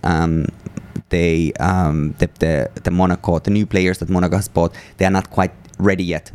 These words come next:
that they might be, like, few years away. They're a little bit younger, and, and they might be a few years away. So we, we shall see how that works.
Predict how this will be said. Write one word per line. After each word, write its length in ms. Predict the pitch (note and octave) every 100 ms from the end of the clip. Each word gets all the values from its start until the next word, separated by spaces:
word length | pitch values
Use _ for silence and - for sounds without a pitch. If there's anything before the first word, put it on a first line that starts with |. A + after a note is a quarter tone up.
| -
that 140 | -
they 60 | G2+
might 220 | F#2+ E2+
be, 100 | F2
like, 180 | E2+ E2+
few 200 | - G2+
years 260 | F2 F2+ -
away. 300 | F2 F#2 D#2+
They're 160 | D#2+
a 20 |
little 140 | F2+ G2
bit 160 | F2+
younger, 340 | F2 F2+ E2+ E2
and, 240 | D2+ F2+
and 140 | - F2
they 80 |
might 180 | E2+ F2
be 80 | -
a 40 |
few 120 | E2+ E2
years 220 | E2 E2
away. 180 | E2+ F2
So 140 | F#2+
we, 100 | F2+
we 160 | F2 F#2
shall 140 | G2+
see 160 | - G2+
how 140 | G2+
that 240 | F#2 F2+ D#2+
works. 340 | E2+ E2 -